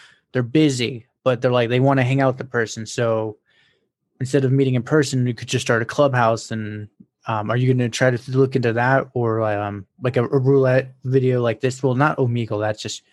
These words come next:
that's such creepy. But, uh, something like that where it's like the, you're live and the person could go live with you.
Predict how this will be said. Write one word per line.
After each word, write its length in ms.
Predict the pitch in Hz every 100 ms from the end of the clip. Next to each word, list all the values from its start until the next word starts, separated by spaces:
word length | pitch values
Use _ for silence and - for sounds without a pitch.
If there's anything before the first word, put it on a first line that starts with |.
| _ _
that's 120 | 110 -
such 180 | 104 -
creepy. 400 | 117 107 107 101
But, 180 | 117 110
uh, 300 | 113 110 104 - _ _ _ - _ _
something 360 | - 185 180 156
like 220 | 165 139
that 140 | 127
where 160 | 123 127
it's 140 | 123 135
like 180 | 127
the, 360 | 131 127 120 113 - _ _ _ -
you're 160 | 143
live 480 | 131 135 131 131 127
and 120 | 139
the 60 | 127
person 280 | 147 131 -
could 160 | - 127
go 100 | 123
live 320 | 117 107 107
with 220 | 120 110
you. 220 | 120 120